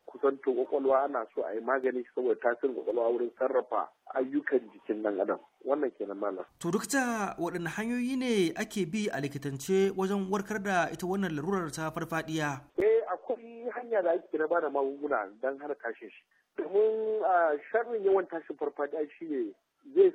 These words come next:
Speaker 1: sa ko mutum kwakwalwar shi gaba ɗaya ta dinga ƙara samu. Duk lokacin da mutum ya samu attack, wato farfaɗiya ta farmar, a lokacin da yake wannan kugin babban numfashi shi tsayawa yake ba. So a lokacin da iska baya, mutum baya numfasawa, kwakwalwa ita fi samun matsala in mutum baya numfashi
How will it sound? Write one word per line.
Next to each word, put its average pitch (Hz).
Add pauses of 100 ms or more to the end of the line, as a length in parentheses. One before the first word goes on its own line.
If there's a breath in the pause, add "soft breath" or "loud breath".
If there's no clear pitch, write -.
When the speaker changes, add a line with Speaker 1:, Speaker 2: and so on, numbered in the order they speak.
Speaker 1:
sa 170
ko 160
mutum 151
kwakwalwar 160
shi 147
gaba 127
ɗaya 143
ta 135
dinga 131
ƙara 127
samu. 120
Duk 226
lokacin 415
da 180
mutum 160
ya 151
samu 135
attack, - (340)
wato 113
farfaɗiya 151
ta 131
farmar, 127 (480 loud breath)
a -
lokacin -
da 370
yake -
wannan 160 (100)
kugin 160
babban 139
numfashi 180
shi 156
tsayawa 135
yake 110
ba. 87 (200)
So -
a 160
lokacin 440
da 359
iska 175
baya, 165
mutum 151
baya 156
numfasawa, 113
kwakwalwa 190
ita 190
fi 185
samun 180
matsala 147 (320)
in 156
mutum 143
baya 127
numfashi 95